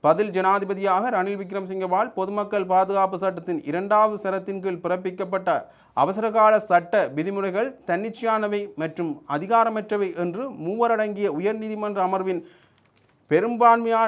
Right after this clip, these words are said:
நீதியரசர்கள் தீர்ப்பளித்துள்ளனர். தலைமை நீதியரசர் முருது பெர்னாண்டோ மற்றும் ஜசந்த ஹோத்தாகொட ஆகிய பெரும்பான்மை நீதியரசர்கள் இந்த தீர்ப்பை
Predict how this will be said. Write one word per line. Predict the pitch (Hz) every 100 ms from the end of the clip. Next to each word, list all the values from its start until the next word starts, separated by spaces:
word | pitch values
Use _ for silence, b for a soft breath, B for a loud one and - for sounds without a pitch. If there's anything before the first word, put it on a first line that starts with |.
| 196
நீதியரசர்கள் | 185 196 190 185 185 180
தீர்ப்பளித்துள்ளனர். | 214 185 190 175 185 143 90 80 - _ _ _ _ _ _
தலைமை | 160 196 214 196
நீதியரசர் | 196 196 190 190 185 104 123
முருது | 175 196 196 180
பெர்னாண்டோ | 185 196 190 190 226 220 - 131
மற்றும் | 170 175 185 139 b b b 120 139
ஜசந்த | 180 208 214 208 147 131
ஹோத்தாகொட | 165 190 202 196 190 190 170 135 175
ஆகிய | 190 180 165
பெரும்பான்மை | 175 214 208 214 208 185
நீதியரசர்கள் | 190 196 185 190 180 240 175
இந்த | 180 175
தீர்ப்பை | 208 190